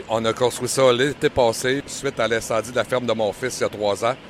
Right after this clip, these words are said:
On a réussi à consolider les deux fermes, puis on a construit une belle vacherie l'an passé. Euh, stabulation libre, euh, de capacité de cent quarante vaches, avec une salle de traite double huit.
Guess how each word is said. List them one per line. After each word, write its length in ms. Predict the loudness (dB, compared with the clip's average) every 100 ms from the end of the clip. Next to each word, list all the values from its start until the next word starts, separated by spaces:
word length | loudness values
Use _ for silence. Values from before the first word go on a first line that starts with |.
| -20 -20 -20 -18 -8
On 160 | -4 -2
a 80 |
réussi 300 | -2 -2 2
à 100 | 2
consolider 600 | 2 0 0 -2 0 -2 0
les 200 | 0 2
deux 180 | 0
fermes, 380 | 2 2 2 0 -10 -6
puis 120 | -6
on 140 | -4
a 80 | -4
construit 380 | -4 -6 -4 -6
une 80 | 0
belle 180 | 0
vacherie 380 | 2 -2 -4 -4
l'an 180 | -2 -2
passé. 500 | 0 -2 -2 -4 -2
Euh, 60 | -4 -8 -18
stabulation 720 | -4 0 2 4 2 2 2 4
libre, 380 | 4 2 0 -2
euh, 160 | -2
de 420 | -2 -4 -4 -6 -6
capacité 500 | -4 -4 -4 -6 -2
de 140 | -4
cent 220 | -2 -2
quarante 340 | -2 -2 -2 0
vaches, 340 | -2 -4 -14 -18 -20 -20 -12 -4
avec 320 | 0 0 -2
une 220 | -6 -6
salle 260 | 0 0 0
de 80 |
traite 380 | -4 -2 -4 -2 -4
double 280 | -2 0 -2
huit. 100 | -2